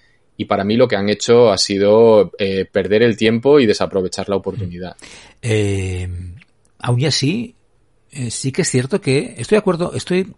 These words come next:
Speaker 2: bastante de acuerdo contigo, ¿eh? Eh, o sea, yo, yo a veces tengo, soy poco objetivo, me cuesta ser objetivo o, o muy crítico, aunque haya cosas que no me gusten,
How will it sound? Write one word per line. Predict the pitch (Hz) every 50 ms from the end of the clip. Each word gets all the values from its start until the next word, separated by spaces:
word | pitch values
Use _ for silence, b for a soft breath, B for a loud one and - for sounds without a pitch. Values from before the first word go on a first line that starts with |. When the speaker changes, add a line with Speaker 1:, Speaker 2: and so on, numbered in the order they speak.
| - -
Speaker 2:
bastante | 117 127 127 - 151 151 - 165
de |
acuerdo | 139 - 139 139 151 147
contigo, | 127 123 113 101 87 107 113 117 104 95 92 98
¿eh? | 127 143 B B B B B B B -
Eh, | - 110 101 98 101 -
o | 107
sea, | - - 107 98 92 - _ _ _ _ _ - - _ _ _ -
yo, | - 131 104 120 139 143 139 -
yo | 151 123 135 135
a |
veces | 151 147 - - -
tengo, | - 160 160 151 151 147 139 131 127 120 120 -
soy | - - 143 143 139
poco | 139 - 147 139 135 - 147 135 131 127 120 120 113 110 107 104 101 104
objetivo, | - - 110 104 - - - 113 98 - - 143 151 135 113 101 139 - - B B B B B B B B B B B B -
me | 123 113 110
cuesta | - 170 196 - - 156
ser | - - 139 131 123 113 117 - -
objetivo | 113 110 - - 113 98 - 135 151 143 123 113 113
o, | - 113 110 110 117 - -
o | 117 110 110 104 101
muy | 104 113 120 131 139 135 131
crítico, | - 139 120 139 143 139 131 110 - - 110 113 135 160 - -
aunque | - 107 104 - - 113
haya | 131 135
cosas | - 139 127 - 123 -
que | - 113
no | 110 117
me | 113
gusten, | 107 101 123 147 139 - - - 113 127 147 160